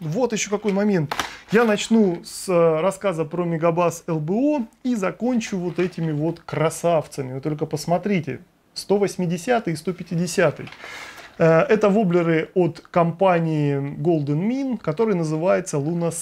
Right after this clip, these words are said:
Sand. И вот ими я закончу. Посмотрим поближе и расскажу, в чем их фишка. Но сейчас Megabass. Кстати,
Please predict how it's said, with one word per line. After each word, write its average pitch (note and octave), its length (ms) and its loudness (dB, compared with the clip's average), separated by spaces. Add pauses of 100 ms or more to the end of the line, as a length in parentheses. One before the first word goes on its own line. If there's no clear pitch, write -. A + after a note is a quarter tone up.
(140)
Sand. C3 240 0 (400)
И A#3+ 60 2
вот B3 180 2
ими G#3 160 2
я F3+ 160 4
закончу. D3+ 520 -2 (120)
Посмотрим D3 460 -2
поближе F#3+ 380 2
и - 20 4
расскажу, F3 380 0
в - 40 -8
чем F#3 240 -2
их E3+ 60 -8
фишка. - 420 -4 (580)
Но C4 180 4
сейчас G3 400 0
Megabass. D#3+ 440 2
Кстати, C3+ 560 2